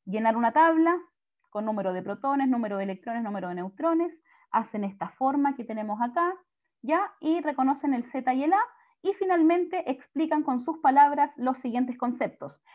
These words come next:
Átomos, ion, catión, anión, isótopo, isóbaro e isótono.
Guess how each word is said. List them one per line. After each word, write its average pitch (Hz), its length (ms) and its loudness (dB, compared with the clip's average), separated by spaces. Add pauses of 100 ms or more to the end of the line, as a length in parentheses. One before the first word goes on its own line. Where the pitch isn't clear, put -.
(120)
Átomos, 294 480 2
ion, 269 360 0
catión, 254 560 0
anión, 220 420 -4
isótopo, 226 680 -6
isóbaro 220 640 -2
e 214 220 -4
isótono. 180 920 -2